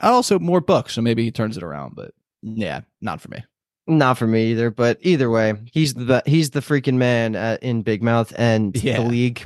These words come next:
Speaker 2: But
Speaker 1: Yeah.
Speaker 2: Invincible
Speaker 1: Guy's the main
Speaker 2: and
Speaker 1: character,
Speaker 2: Percy,
Speaker 1: eh?
Speaker 2: he's not my favorite. So he's, like,
Speaker 1: Yeah.
Speaker 2: so hit or miss for me, but he, I, I do love him.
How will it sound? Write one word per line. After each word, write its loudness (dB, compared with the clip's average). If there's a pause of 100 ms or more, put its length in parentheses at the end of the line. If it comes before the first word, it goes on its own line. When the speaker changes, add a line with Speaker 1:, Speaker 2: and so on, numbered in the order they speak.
Speaker 2:
But 2
Speaker 1:
Yeah. -14 (520)
Speaker 2:
Invincible 2
Speaker 1:
Guy's 2
the 2
main 4
Speaker 2:
and 2
Speaker 1:
character, 2
Speaker 2:
Percy, 0
Speaker 1:
eh? -2
Speaker 2:
he's -4
not 0
my -2
favorite. -2
So 2
he's, 4
like, 2
Speaker 1:
Yeah. -14
Speaker 2:
so 2
hit 2
or 0
miss -2
for -10
me, -6
but -2
he, -2
I, 2
I 2
do 0
love -2
him. -10